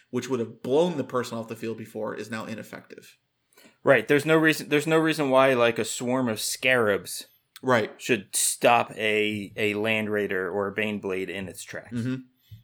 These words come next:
Speaker 1: Yeah.
Speaker 2: Like, it should just crush it. Like, I understand the visual of them climbing over it and picking it apart.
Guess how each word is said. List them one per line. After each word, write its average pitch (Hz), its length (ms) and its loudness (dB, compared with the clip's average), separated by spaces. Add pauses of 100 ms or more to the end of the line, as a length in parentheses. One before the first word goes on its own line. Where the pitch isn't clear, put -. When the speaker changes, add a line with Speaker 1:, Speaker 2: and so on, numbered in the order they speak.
(100)
Speaker 1:
Yeah. 117 180 0
Speaker 2:
Like, - 100 -8
it 98 120 -8
should 101 140 -8
just 104 180 -6
crush 104 220 -2
it. 107 80 -4
Like, 120 160 4
I 131 40 8
understand 131 440 2
the 117 60 0
visual 117 360 0
of 107 120 -2
them 113 160 -2
climbing 117 480 -2
over 113 400 2
it 104 240 0
and 101 280 -6
picking 107 320 -6
it 87 120 -8
apart. 107 500 2